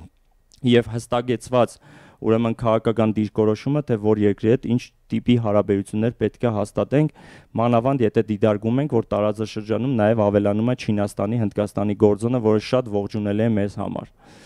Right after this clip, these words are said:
և որը որ ինչ որտեղ նաև հակակշիռ է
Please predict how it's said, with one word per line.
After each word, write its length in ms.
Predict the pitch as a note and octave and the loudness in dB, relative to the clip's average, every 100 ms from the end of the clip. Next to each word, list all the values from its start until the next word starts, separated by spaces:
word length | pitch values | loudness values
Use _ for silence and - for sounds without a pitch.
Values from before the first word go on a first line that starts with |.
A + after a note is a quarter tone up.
| - _ A2+ | -20 _ 4
և 240 | A#2 A2+ | 4 4
որը 240 | A#2+ C3+ D3 | 4 6 6
որ 220 | C3+ - - | 4 2 -6
ինչ 160 | A#2 A2+ | -2 -2
որտեղ 400 | A#2 A2+ C#3 B2+ | 0 0 0 2
նաև 260 | A2 A#2 A2 | 0 0 -4
հակակշիռ 680 | G#2 G#2+ - G#2+ A2+ A#2+ | -2 -2 -2 -8 -6 0
է 60 | C3 | 0